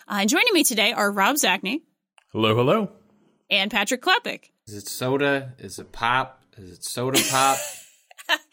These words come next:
Speaker 1: Well, you're from the Midwest, so you say pop, right?
Speaker 3: I,
Speaker 1: Maybe?
Speaker 3: yeah,
Speaker 2: I learned to
Speaker 3: I
Speaker 2: say
Speaker 1: I don't,
Speaker 2: both.
Speaker 1: I don't know. I don't know.
Speaker 3: I've
Speaker 1: You say both. Okay.
Speaker 3: Yeah, I felt like it, it's, it's,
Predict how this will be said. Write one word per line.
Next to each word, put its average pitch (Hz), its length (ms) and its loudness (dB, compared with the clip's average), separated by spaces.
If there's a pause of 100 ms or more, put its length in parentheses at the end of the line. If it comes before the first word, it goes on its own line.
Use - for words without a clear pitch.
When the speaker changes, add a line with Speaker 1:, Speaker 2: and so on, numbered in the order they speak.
(320)
Speaker 1:
Well, 285 80 2
you're 403 100 4
from 494 220 -2
the 339 80 2
Midwest, 339 480 2
so 262 40 0
you 254 80 2
say 208 200 0
pop, - 440 -2
right? - 300 -10 (840)
Speaker 3:
I, - 140 -6 (380)
Speaker 1:
Maybe? 226 300 2
Speaker 3:
yeah, 370 160 2
Speaker 2:
I - 20 4
learned 175 280 4
to - 60 0
Speaker 3:
I - 20 2
Speaker 2:
say - 80 6
Speaker 1:
I - 40 4
don't, 453 100 2
Speaker 2:
both. 539 160 6
Speaker 1:
I 370 60 4
don't 453 240 4
know. 220 180 0 (200)
I 226 100 0
don't 320 140 2
know. 254 60 4
Speaker 3:
I've 208 200 0
Speaker 1:
You 302 80 2
say 403 180 2
both. 196 260 -4
Okay. 311 280 -2
Speaker 3:
Yeah, 175 340 4
I 165 120 2
felt 208 180 4
like 185 220 2
it, 156 100 -2
it's, - 240 0
it's, 151 420 0